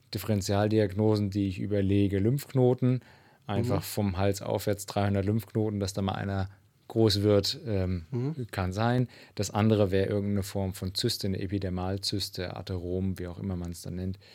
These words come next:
Speaker 1: ähm, was ich so als die großen beiden hätte.
Speaker 2: Mhm.
Speaker 1: Ähm, dann gibt's natürlich noch die anderen Geschichten, Lipome im Unterhautfettgewebe könnte sowas sein.
Speaker 2: Mhm.
Speaker 1: Das wären jetzt erstmal die Ideen, die ich denken würde.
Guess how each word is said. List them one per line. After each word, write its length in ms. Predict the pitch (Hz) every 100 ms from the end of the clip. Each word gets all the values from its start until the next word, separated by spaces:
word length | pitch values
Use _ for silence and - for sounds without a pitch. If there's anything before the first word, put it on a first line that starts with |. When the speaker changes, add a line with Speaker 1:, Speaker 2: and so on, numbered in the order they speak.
| - - - -
Speaker 1:
ähm, 380 | 95 90 90 87
was 320 | 98 92 87 -
ich 160 | 104 -
so 140 | 107
als 160 | 95 -
die 100 | 98
großen 720 | - 101 110 107 107 95 80 - -
beiden 420 | 90 95 113 120
hätte. 440 | 104 107 113 113 107 - - -
Speaker 2:
Mhm. 240 | 117 110 123
Speaker 1:
Ähm, 320 | 101 95 95 98 _ - -
dann 320 | 95 98 95
gibt's 200 | 101 -
natürlich 260 | 98 101 98
noch 140 | 95
die 120 | -
anderen 220 | 104 104
Geschichten, 540 | 101 95 95 - 95 92
Lipome 640 | 92 98 - 104 104 101
im 140 | 92 95
Unterhautfettgewebe 920 | 98 87 90 - 117 - 95 92 92
könnte 300 | - 95 90
sowas 380 | 87 80 82 -
sein. 420 | 80 78 80 67 - - - -
Speaker 2:
Mhm. 280 | 117 123 139 _
Speaker 1:
Das 200 | 123 120
wären 160 | 127 120
jetzt 120 | 107
erstmal 360 | 113 110 110 101
die 160 | 98
Ideen, 280 | 95 98 98
die 220 | 95 92
ich 240 | 92 - -
denken 280 | 123 123
würde. 220 | 107 107